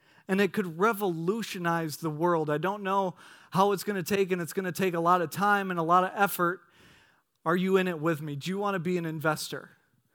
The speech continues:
And you're probably thinking, "Well, I'd like to probably know more about what's gonna happen. How much do I need to invest?" All of these questions are coming in your mind,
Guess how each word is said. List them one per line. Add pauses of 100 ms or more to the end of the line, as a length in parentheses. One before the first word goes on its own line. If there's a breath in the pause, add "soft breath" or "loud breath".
(680)
And (140)
you're
probably
thinking,
"Well,
I'd
like
to
probably
know
more
about (120)
what's
gonna
happen.
How
much
do
I
need
to
invest?"
All
of
these
questions
are
coming
in
your
mind,